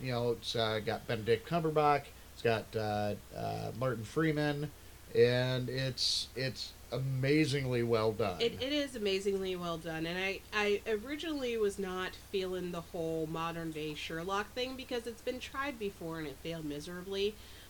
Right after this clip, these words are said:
Speaker 2: but I think with Benedict Cumberbatch and, and Martin Freeman taking the helms, it's like these are the roles they were born to play.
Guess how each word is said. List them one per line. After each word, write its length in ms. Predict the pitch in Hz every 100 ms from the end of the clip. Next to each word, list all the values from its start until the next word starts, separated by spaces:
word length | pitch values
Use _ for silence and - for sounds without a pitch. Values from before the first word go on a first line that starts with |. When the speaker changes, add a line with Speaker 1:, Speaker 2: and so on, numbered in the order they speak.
| -
Speaker 2:
but 140 | 196
I 100 | 202
think 320 | 202 247 294
with 180 | 262 220
Benedict 460 | 202 196 190 180 -
Cumberbatch 560 | 185 175 170 160 156
and, 260 | 165 151 147
and 180 | - 156
Martin 360 | 160 165 - - -
Freeman 460 | 180 180 165 156 - - - - -
taking 320 | 214 208 185
the 80 | 160
helms, 360 | 175 156 151
it's 180 | 170 170
like 240 | 208 220
these 200 | 208 202
are 100 | 185 170
the 80 |
roles 340 | 151 156 151 156
they 160 | 156
were 120 | 147 151
born 340 | 143 135 127
to 40 | 139 -
play. 240 | 127 -